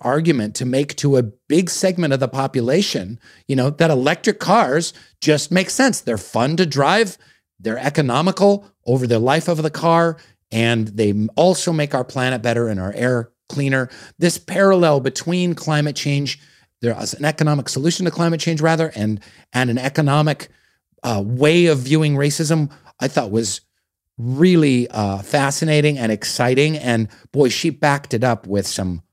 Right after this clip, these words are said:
hard data. And there was, uh, a lot of, like, really cool data and science around racism that I had never seen before. Really opened some doors.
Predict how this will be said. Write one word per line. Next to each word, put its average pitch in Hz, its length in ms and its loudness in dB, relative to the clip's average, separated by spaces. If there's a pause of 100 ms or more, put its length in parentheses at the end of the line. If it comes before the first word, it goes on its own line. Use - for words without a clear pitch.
(120)
hard 131 600 0 (400)
data. 101 540 0 (100)
And 101 280 -2
there 104 140 0
was, 101 260 -2
uh, 90 260 -2 (480)
a 117 80 -2
lot 123 400 0
of, 104 220 -8
like, 98 340 -4 (320)
really 135 520 0
cool 120 680 0 (400)
data 131 440 2
and 98 160 -4
science 113 600 -2
around 98 400 -2
racism 95 600 -4
that 92 120 -4
I 95 140 -2
had 92 120 -4
never 95 240 -4
seen 95 260 -4
before. 90 460 -6
Really 139 420 2
opened 104 360 -2
some 82 220 -6
doors. 78 480 -6